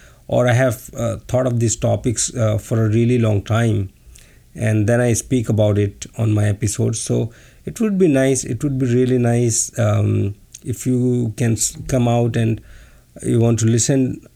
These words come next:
to about certain, um, subjects, then I will be very happy, uh, to talk on those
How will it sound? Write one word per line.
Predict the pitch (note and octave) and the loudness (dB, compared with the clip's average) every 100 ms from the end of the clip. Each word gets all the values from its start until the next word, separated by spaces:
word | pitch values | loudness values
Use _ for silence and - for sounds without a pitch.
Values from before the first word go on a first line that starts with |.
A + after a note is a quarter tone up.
| C3 | -8
to | B2+ C3+ | -2 2
about | A#2+ A2+ A2+ G2+ | 2 4 2 0
certain, | B2 A#2 B2 A#2+ A2+ G#2+ - | 0 2 2 2 2 -2 -4
um, | A2 G#2+ G#2 G2+ G#2 | 0 2 2 0 -2
subjects, | - A2 G#2 B2+ - - - _ _ - - - - | 0 0 2 0 -2 -10 -10 _ _ -20 -20 -12 -2
then | A2 | 0
I | A2 A2 | 2 2
will | A2 | 2
be | G#2+ A2 | 2 0
very | G2+ A2 B2+ B2+ | 2 2 2 2
happy, | A#2 A2 B2 A#2 A#2+ A2+ - - - | 0 0 0 0 0 -4 -10 -18 -4
uh, | A2 G#2 | -2 -2
to | G2+ A2 | -2 -6
talk | C3 A#2 A2 | -2 -2 0
on | A#2 A2 | 0 2
those | A2 G#2+ - | 0 -2 -6